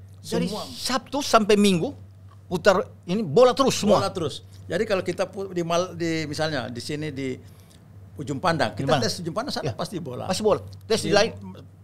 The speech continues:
Speaker 2: di Semarang
Speaker 1: Semarang,
Speaker 2: punya.
Speaker 1: Ujung,
Speaker 2: Bo-,
Speaker 1: bola
Speaker 2: bola
Speaker 1: lagi.
Speaker 2: juga. Tapi kan T V-nya masing-masing dari
Speaker 1: Beda-beda, ya?
Speaker 2: siaran langsung.
Speaker 1: Wah, luar biasa di
Speaker 2: Biasa.
Speaker 1: Brasil ya.
Speaker 2: Kalau kita sini kan cuma satu
Speaker 1: Satu
Speaker 2: aja,
Speaker 1: aja, iya.
Speaker 2: aja, aja.
Speaker 1: Di sana setiap
Speaker 2: Banyak
Speaker 1: itu
Speaker 2: sih.
Speaker 1: banyak ya.
Speaker 2: Dan sana main bolanya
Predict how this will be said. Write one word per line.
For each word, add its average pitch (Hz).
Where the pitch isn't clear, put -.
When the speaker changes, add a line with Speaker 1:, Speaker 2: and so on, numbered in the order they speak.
Speaker 2:
di 151
Semarang 190
Speaker 1:
Semarang, 220
Speaker 2:
punya. -
Speaker 1:
Ujung, 185
Speaker 2:
Bo-, 170
Speaker 1:
bola 202
Speaker 2:
bola 226
Speaker 1:
lagi. 202
Speaker 2:
juga. 135
Tapi 165
kan 262
T -
V-nya 170
masing-masing 170
dari 160
Speaker 1:
Beda-beda, 208
ya? 151
Speaker 2:
siaran 175
langsung. 156
Speaker 1:
Wah, -
luar 135
biasa 127
di 123
Speaker 2:
Biasa. 113
Speaker 1:
Brasil 123
ya. 110
Speaker 2:
Kalau 151
kita 180
sini 208
kan 247
cuma 196
satu 170
Speaker 1:
Satu 175
Speaker 2:
aja, 185
Speaker 1:
aja, -
iya. 160
Speaker 2:
aja, 170
aja. 151
Speaker 1:
Di -
sana 214
setiap -
Speaker 2:
Banyak 220
Speaker 1:
itu 208
Speaker 2:
sih. -
Speaker 1:
banyak 175
ya. 196
Speaker 2:
Dan 147
sana 170
main 170
bolanya 135